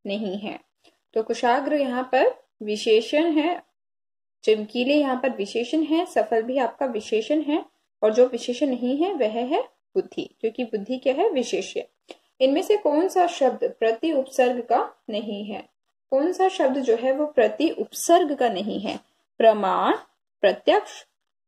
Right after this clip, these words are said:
प्रतिदिन, प्रत्येक। तो कौन सा शब्द है, बोल रहे हैं, जो उपसर्ग का नहीं है? प्रमाण, प्रत्यक्ष, प्रतिदिन या प्रत्येक। तो प्रति उपसर्ग का नहीं है।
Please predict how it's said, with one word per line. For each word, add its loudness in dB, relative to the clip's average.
प्रतिदिन, 2
प्रत्येक। 0
तो -2
कौन 4
सा 2
शब्द 0
है, 2
बोल 4
रहे 2
हैं, 2
जो 6
उपसर्ग 0
का 2
नहीं -4
है? -8
प्रमाण, 2
प्रत्यक्ष, 2
प्रतिदिन 0
या 2
प्रत्येक। 0
तो -6
प्रति 4
उपसर्ग 0
का 2
नहीं -6
है। -6